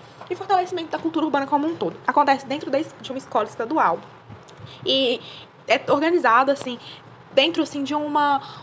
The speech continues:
construção de cidadania. A es-, eles transformam a escola num, num lugar de acolhimento e de identificação. Já tem registro de muita gente do Metanoia que voltou pra escola, porque a escola muitas vezes pode ser hostil pro periférico, mas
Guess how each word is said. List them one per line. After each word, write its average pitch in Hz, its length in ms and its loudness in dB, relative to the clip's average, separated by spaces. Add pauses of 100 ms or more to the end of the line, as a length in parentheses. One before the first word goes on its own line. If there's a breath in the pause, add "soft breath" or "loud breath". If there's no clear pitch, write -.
(480 loud breath)
construção 330 500 2
de - 80 -4
cidadania. 208 680 0 (680 loud breath)
A - 140 4
es-, 247 120 -4
eles 240 180 -2
transformam 302 500 0
a 285 80 -2
escola 262 380 -2
num, 247 300 -10
num 240 180 -10
lugar 240 320 0
de 254 80 -2
acolhimento 247 800 -4
e 262 60 -4
de 262 80 -8
identificação. 269 760 -6 (380 loud breath)
Já 269 140 6
tem 349 380 0
registro 262 420 -2
de 240 120 -8
muita 285 240 -6
gente 247 160 -8
do 233 60 -10
Metanoia 233 320 -4
que 226 60 -12
voltou 269 320 4
pra 247 120 2
escola, 233 480 6 (280 loud breath)
porque 349 140 -2
a 349 60 6
escola 277 320 2
muitas 277 240 -4
vezes 262 120 -6
pode - 160 -6
ser 262 140 0
hostil 320 400 -4
pro 208 160 -10
periférico, 196 500 -10
mas 202 220 -6